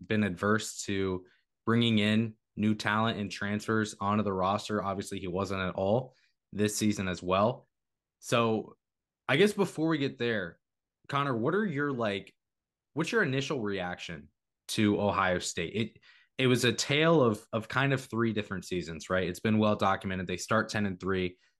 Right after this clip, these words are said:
then they go on a tumultuous run where I think they lose, like, fourteen of sixteen. They finish the year giving Purdue at least a little bit of a battle in the Big Ten tournament semifinals, which was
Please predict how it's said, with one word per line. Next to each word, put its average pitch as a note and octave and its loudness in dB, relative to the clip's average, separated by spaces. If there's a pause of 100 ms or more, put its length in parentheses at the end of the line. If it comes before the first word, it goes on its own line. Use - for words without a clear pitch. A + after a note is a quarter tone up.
(180)
then A2+ 4
they A#2 4
go A2 2
on G#2+ 4
a G2 2
tumultuous G#2 -2
run G2+ 0
where F#2 0
I F2+ 0
think G#2+ -6
they G#2 -2
lose, G2+ -4
like, F2+ -8
fourteen G#2 -2
of F2+ -6
sixteen. F#2+ -2 (400)
They G2+ 2
finish B2+ 0
the A#2 0
year G#2 4 (200)
giving C3+ 0
Purdue A#2 4
at G2 -2
least G#2+ -4
a F#2+ -4
little G2 0
bit B2 0 (220)
of A2 -2
a A2 2
battle A2+ 0 (280)
in G#2 -2
the F#2 -6
Big G#2+ -4
Ten G#2 -2
tournament G#2 -2
semifinals, A2 0
which G2 -6
was F#2+ -6